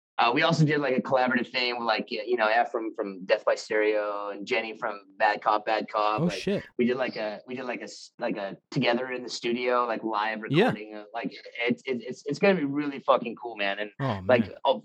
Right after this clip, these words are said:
Speaker 1: for all those people to show up and show their love and, like, support for, for, you know, us and
Speaker 2: Yeah.
Speaker 1: knowing Josh and Neil, like, it was huge, man. So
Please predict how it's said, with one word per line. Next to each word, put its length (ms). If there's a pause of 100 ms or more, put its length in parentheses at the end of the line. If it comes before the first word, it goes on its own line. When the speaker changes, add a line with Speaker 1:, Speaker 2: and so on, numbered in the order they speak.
Speaker 1:
for 180
all 100
those 140
people 220
to 40
show 300
up 300
and 120
show 160
their 140
love 300
and, 80
like, 180 (140)
support 520
for, 360
for, 260
you 100
know, 140
us 380
and 80
Speaker 2:
Yeah. 200
Speaker 1:
knowing 260
Josh 280
and 100
Neil, 380
like, 160
it 60
was 160
huge, 400
man. 240
So 300